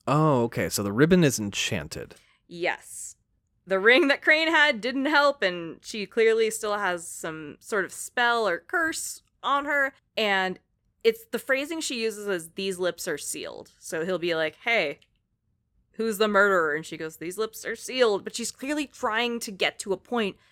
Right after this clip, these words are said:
Speaker 2: It's just that this enchantment is keeping her from getting there, which is so frustrating and really sad 'cause, you know, she does wanna help. I'm sure she was really close with Lily. These girls work together. They've been through so much together. And she's like,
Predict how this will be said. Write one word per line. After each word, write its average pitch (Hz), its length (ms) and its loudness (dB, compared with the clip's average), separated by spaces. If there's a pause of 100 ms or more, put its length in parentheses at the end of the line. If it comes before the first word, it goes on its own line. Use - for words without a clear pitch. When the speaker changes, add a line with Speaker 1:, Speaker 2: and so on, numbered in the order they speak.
(320)
Speaker 2:
It's 196 140 -4
just 220 140 -2
that 214 100 -6
this 202 220 -6
enchantment 190 760 -4
is 180 180 -8
keeping 196 400 -6
her 151 260 -6
from 151 480 -8 (140)
getting 247 280 -6
there, 78 220 -6
which - 160 -14
is 180 80 -14
so 285 320 4
frustrating 160 640 -6
and 156 240 -12
really 240 300 0
sad 160 380 -2
'cause, 165 200 -12
you 185 80 -4
know, 185 280 0 (380)
she 277 140 -8
does 339 200 0
wanna 285 220 4
help. 180 320 0
I'm 226 80 -4
sure 320 280 -4
she 302 140 -6
was 247 140 -8
really 262 160 -4
close - 320 -2
with 202 140 -6
Lily. 185 240 0
These 214 160 -10
girls 247 260 -6
work 226 240 -2
together. 226 540 -2 (400)
They've 220 240 0
been 220 140 -2
through 214 180 -10
so 262 380 -4
much 220 340 0
together. 156 480 -6
And 160 320 -6
she's 185 340 -14
like, 156 220 -6